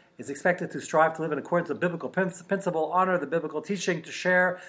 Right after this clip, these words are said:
one another's burdens. And I'm not gonna quote chapter and verse, but it's not from Bereshit Shemais Vayikra Vayimidbar Dvarim or any part of our Navi Shir Sunday morning.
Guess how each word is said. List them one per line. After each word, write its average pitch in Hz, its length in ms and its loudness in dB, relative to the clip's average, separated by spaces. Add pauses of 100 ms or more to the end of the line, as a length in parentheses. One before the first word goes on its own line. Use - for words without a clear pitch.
(120)
one 165 180 4
another's 160 320 2
burdens. 214 440 4
And 180 220 2
I'm 175 140 2
not 190 180 2
gonna 208 160 0
quote 202 260 0
chapter 185 300 0
and 175 100 -4
verse, 214 280 2
but 156 160 -2
it's 131 140 -8
not 165 220 0
from 175 480 2 (640)
Bereshit 151 340 -2
Shemais 147 440 -4
Vayikra 135 360 -4
Vayimidbar 117 560 -4
Dvarim 101 280 -6 (640)
or 156 280 6
any 170 300 4
part 170 240 6
of 160 60 6
our 160 100 6
Navi 151 240 2
Shir 135 240 0
Sunday 127 300 -2
morning. 113 320 -4